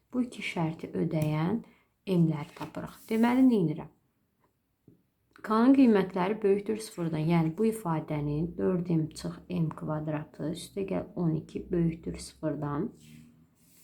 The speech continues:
Bunu həll edəcəm. Bir də bu bizim ifadədə bizim B-miz idi. Ona götürürəm on M çıx M kvadratı üstü çıx on altı da böyükdür sıfırdan. Həll edək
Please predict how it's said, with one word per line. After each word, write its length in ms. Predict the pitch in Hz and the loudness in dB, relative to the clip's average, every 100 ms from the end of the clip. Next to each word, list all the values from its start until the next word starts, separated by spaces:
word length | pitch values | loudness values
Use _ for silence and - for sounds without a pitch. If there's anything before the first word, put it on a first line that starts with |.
| - | -4
Bunu 200 | 175 165 160 | 2 4 4
həll 220 | 170 180 | 4 2
edəcəm. 400 | 180 180 208 226 | 2 0 2 2
Bir 180 | 262 262 | 4 2
də 140 | 240 247 - - 175 202 | 0 -6 -8 -16 -12 -4
bu 100 | 196 | 0
bizim 320 | 190 170 170 170 170 | 2 6 6 6 -2
ifadədə 600 | - 175 160 165 160 202 | -6 -2 -2 -2 -4 -4
bizim 260 | 170 175 202 202 | -2 0 2 2
B-miz 420 | 165 156 160 - | 2 2 -2 -8
idi. 240 | - - - | -14 -16 -6
Ona 180 | 220 233 | -2 0
götürürəm 480 | 190 170 - 156 - - | 0 -2 -6 -10 -10 0
on 200 | 208 190 | 2 4
M 240 | 165 156 | 2 0
çıx 220 | - 165 - | -6 -14 -10
M 220 | 180 160 160 | -4 -2 -2
kvadratı 600 | 180 190 190 202 202 240 | -4 -2 -2 -4 -4 -10
üstü 220 | 233 - | -10 -14
çıx 280 | - 226 - - | -8 -8 -8 -6
on 100 | 202 | -2
altı 380 | 165 156 - 185 | 0 -2 -6 -6
da 120 | 208 185 | -6 -2
böyükdür 400 | 160 160 208 208 | -2 -2 -6 -8
sıfırdan. 580 | - 170 165 151 156 - - - - _ _ _ _ - | -10 -8 -8 -6 -8 -10 -20 -20 -20 _ _ _ _ -2
Həll 180 | 214 185 156 | 2 2 2
edək 240 | 156 | 0